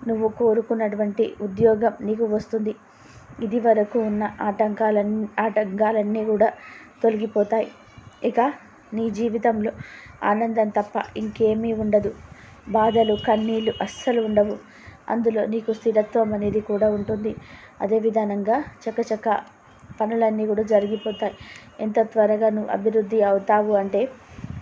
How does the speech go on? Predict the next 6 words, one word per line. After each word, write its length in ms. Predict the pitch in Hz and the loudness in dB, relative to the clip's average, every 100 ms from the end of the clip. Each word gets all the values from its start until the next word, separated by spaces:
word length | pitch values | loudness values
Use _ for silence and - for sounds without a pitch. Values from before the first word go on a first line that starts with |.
| 214 | -4
నువ్వే 260 | 208 220 - | 0 0 0
ఆశ్చర్యపోతావు. 840 | 202 - 220 214 196 196 202 208 202 | -4 -2 -2 0 0 0 2 2 2
ఇక 160 | 190 175 - - - - - - - | 0 -2 -6 -20 -20 -20 -20 -20 -14
శుభవార్తల 720 | - 208 220 220 214 226 220 | -2 2 4 4 4 4 4
మీద 260 | 196 196 302 | 4 2 0
శుభవార్తలు 760 | - 208 196 208 202 208 214 | 0 -2 2 2 2 2 2